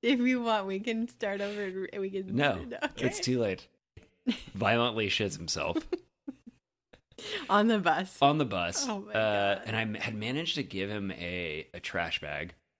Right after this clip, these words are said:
Speaker 2: Uh, I don't know.
Speaker 1: Where
Speaker 2: like,
Speaker 1: did
Speaker 2: that
Speaker 1: that
Speaker 2: was,
Speaker 1: come
Speaker 2: I don't
Speaker 1: from?
Speaker 2: know, kind of, like, toward the front of the bus, right? Like, bus driver had a couple things, and one of them was a trash bag, obviously, for dirty kids. Um,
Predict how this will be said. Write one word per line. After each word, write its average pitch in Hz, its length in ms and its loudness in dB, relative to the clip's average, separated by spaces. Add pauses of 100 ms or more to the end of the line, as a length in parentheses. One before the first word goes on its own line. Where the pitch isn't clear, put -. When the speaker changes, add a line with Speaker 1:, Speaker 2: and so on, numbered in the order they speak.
(200)
Speaker 2:
Uh, 85 60 -10 (200)
I 82 40 -2
don't 101 120 -4
know. - 60 -2
Speaker 1:
Where - 120 2
Speaker 2:
like, 302 120 2
Speaker 1:
did 180 80 -6
Speaker 2:
that 143 140 10
Speaker 1:
that 233 80 12
Speaker 2:
was, 214 80 2
Speaker 1:
come 175 200 2
Speaker 2:
I 143 80 10
don't 143 100 6
Speaker 1:
from? 107 80 2
Speaker 2:
know, 98 40 -6
kind 180 180 4
of, 143 60 2
like, 120 180 4
toward 139 200 -2
the 107 60 -6
front 80 340 -10
of 82 80 -6
the 82 60 -6
bus, 80 280 -2
right? 87 160 0
Like, 87 240 -6 (160)
bus 85 160 -8
driver 78 580 -6
had 78 260 -10
a - 40 -18
couple 80 260 -14
things, 78 360 -10
and 76 240 -14
one 78 100 -16
of 80 60 -18
them 76 100 -14
was 71 120 -14
a - 40 -14
trash - 260 -10
bag, 82 220 -2
obviously, 80 420 -6
for 80 300 -4 (100)
dirty 85 200 -4
kids. 80 400 -8 (340)
Um, 98 400 0